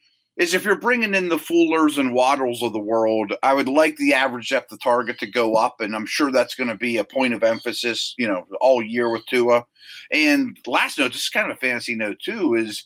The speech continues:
there's some, mm, uh, I've noticed the fantasy folks around the internet all of a sudden are,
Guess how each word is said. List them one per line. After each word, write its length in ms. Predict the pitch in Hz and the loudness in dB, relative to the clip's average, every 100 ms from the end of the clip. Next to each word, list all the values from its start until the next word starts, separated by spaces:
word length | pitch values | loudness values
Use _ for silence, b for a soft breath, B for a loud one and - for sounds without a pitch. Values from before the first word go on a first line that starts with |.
| _ _ _ _ _ _ | _ _ _ _ _ _
there's 240 | 147 349 | -2 0
some, 500 | - 403 381 151 113 - _ _ _ _ | 0 -2 2 2 2 -6 _ _ _ _
mm, 220 | 104 113 107 _ | -8 -8 -8 _
uh, 320 | 117 127 117 110 113 87 98 | -4 -2 -2 -4 -8 -4 -2
I've 140 | 135 | 2
noticed 300 | 190 220 208 | 2 2 0
the 80 | 170 | -2
fantasy 500 | 170 175 165 151 135 | 0 0 -2 -4 -4
folks 340 | 139 131 - | 0 0 0
around 300 | 127 127 123 | -2 0 0
the 140 | 110 123 | 0 0
internet 360 | 131 110 104 | 2 0 2
all 160 | 110 127 | 2 2
of 60 | |
a 40 | 113 | 0
sudden 420 | - 127 123 113 | 0 0 2 0
are, 320 | 98 95 85 | 0 0 -4